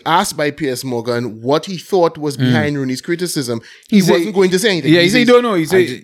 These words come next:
Speaker 1: I,
Speaker 2: yeah.
Speaker 1: you gotta ask him."
Speaker 2: Yeah.
Speaker 1: And it's P S Morgan who then, uh, "Are you, do you think he's jealous that
Speaker 2: Yeah.
Speaker 1: you're still playing and he's not?"
Speaker 2: Mm.
Speaker 1: And then,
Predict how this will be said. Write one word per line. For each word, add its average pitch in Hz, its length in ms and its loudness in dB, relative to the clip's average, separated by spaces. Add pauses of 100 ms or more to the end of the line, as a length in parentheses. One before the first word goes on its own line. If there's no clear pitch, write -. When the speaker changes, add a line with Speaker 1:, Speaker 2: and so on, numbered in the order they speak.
Speaker 1:
I, 143 80 2
Speaker 2:
yeah. 120 240 0
Speaker 1:
you 151 120 -14
gotta 156 200 -2
ask 151 200 -8
him." 196 200 -6 (120)
Speaker 2:
Yeah. 139 300 2
Speaker 1:
And 180 160 0
it's 170 140 -4
P 233 180 0
S 190 180 -4
Morgan 208 540 0
who 196 160 -4
then, 160 400 -2 (720)
uh, - 60 -6 (100)
"Are 143 140 -2
you, 165 180 0
do 160 160 -2
you 180 160 2
think 214 240 0
he's 214 160 2
jealous 220 380 -2
that 139 160 0
Speaker 2:
Yeah. 139 100 4
Speaker 1:
you're 185 180 4
still 214 300 2
playing 226 360 0
and 139 140 -4
he's 185 280 2
not?" 226 240 -2
Speaker 2:
Mm. 113 260 -8
Speaker 1:
And 156 180 0
then, 156 300 -2